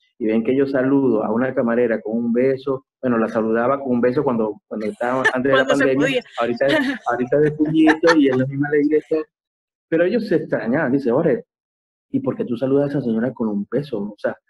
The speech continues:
Speaker 1: no se, no se pone de igualada. Entonces, volvemos a lo que te dije al principio, ¿no? O sea, ella sabe quién es ella y,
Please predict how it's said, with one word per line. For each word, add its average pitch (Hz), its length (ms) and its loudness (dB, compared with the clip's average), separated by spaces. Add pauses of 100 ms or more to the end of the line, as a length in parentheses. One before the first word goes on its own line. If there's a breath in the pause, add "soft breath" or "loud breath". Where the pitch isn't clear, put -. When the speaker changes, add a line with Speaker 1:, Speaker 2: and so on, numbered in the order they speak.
(240)
Speaker 1:
no 110 220 -4
se, 131 320 0
no 113 120 0
se 127 180 -6
pone 139 260 0
de 139 80 4
igualada. 113 600 0 (400)
Entonces, - 520 -2
volvemos 113 460 -2
a 139 40 0
lo 127 80 0
que 113 80 -4
te 92 100 -8
dije 120 60 0
al 123 280 -4 (160)
principio, 123 420 -4 (380)
¿no? 117 160 -10
O 143 80 -10
sea, 107 180 -4
ella 101 200 -6
sabe 127 280 -2
quién 143 260 0
es 147 120 -2
ella 151 260 2
y, 127 320 0